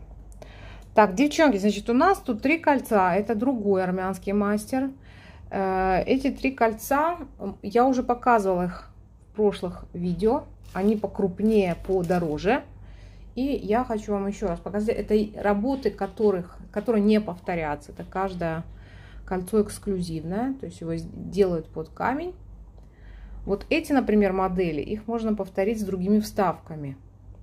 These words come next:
Эти же модели повторить нельзя. Значит, вот это кольцо сто пятнадцать долларов. Здесь вот такой потрясающий агат полупрозрачный. И я хочу сделать на него скидку в десять долларов.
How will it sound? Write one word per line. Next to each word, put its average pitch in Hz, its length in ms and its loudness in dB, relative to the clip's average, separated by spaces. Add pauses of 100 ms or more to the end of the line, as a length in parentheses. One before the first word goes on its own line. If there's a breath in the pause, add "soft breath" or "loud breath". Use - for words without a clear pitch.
(180)
Эти 269 280 -2
же 254 120 0
модели 202 380 2
повторить 185 420 -6
нельзя. 202 460 2 (580 loud breath)
Значит, 190 380 -4 (400 soft breath)
вот 208 280 0
это 247 240 4
кольцо 180 520 -4
сто - 320 2
пятнадцать 165 580 -8
долларов. 285 420 0 (220)
Здесь 208 560 -4 (420)
вот - 100 -16
такой - 200 -10
потрясающий 180 760 -4
агат 185 540 -2 (240)
полупрозрачный. 269 960 -2 (1700 loud breath)
И 240 60 0
я 247 360 2
хочу 233 480 0
сделать 190 300 2
на 196 40 -2
него 185 160 -2
скидку 196 460 -8
в 175 80 -4
десять 175 440 -2
долларов. 233 440 2